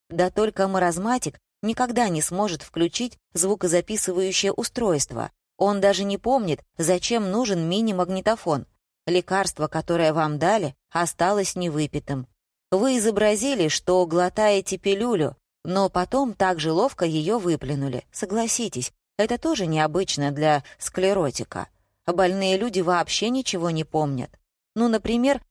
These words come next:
берут чашку и надевают её на голову. А вы весьма успешно принимаете пищу, умело пользуетесь ложкой, вилкой и сейчас окончательно себя выдали,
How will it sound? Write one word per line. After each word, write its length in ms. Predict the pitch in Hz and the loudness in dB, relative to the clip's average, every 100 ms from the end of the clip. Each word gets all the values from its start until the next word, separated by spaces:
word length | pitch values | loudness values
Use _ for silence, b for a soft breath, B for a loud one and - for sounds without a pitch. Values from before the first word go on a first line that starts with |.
| _ | _
берут 460 | 208 240 302 - - | 0 2 0 -4 -6
чашку 640 | - 175 180 - 156 151 - _ _ - | -2 0 0 -2 -4 -4 -8 _ _ 0
и 100 | 240 | 0
надевают 540 | 226 220 262 285 226 | 2 2 2 2 0
её 520 | 175 185 190 254 233 - - | -2 -2 0 0 0 -6 -6
на 340 | 170 175 165 | 0 2 2
голову. 520 | 151 156 151 143 139 131 _ _ | 0 0 0 -2 -6 -10 _ _
А 160 | 190 220 | 0 2
вы 180 | 330 | 2
весьма 360 | 233 202 214 196 | 0 -2 0 2
успешно 560 | 170 - 196 262 - 151 | 2 0 -2 -2 -2 -4
принимаете 600 | 165 175 220 294 196 143 | -2 -2 -2 -2 -2 -6
пищу, 580 | - 165 175 - 151 - _ _ | -4 -2 -2 -2 -4 -8 _ _
умело 380 | 214 254 339 196 | -2 2 4 2
пользуетесь 720 | - 277 233 170 151 147 - | 2 0 0 0 0 -4 -4
ложкой, 500 | 143 175 185 - 147 | 0 2 2 0 -4
вилкой 540 | 131 180 214 - 156 139 _ - | -2 -2 -2 -2 -4 -4 _ -6
и 80 | |
сейчас 380 | 190 220 302 302 - | -4 -2 0 0 -2
окончательно 760 | 254 208 196 254 269 202 185 | -2 -2 -2 -2 -2 -2 -2
себя 320 | - 165 165 | -2 0 2
выдали, 460 | 160 285 180 131 | 2 0 0 0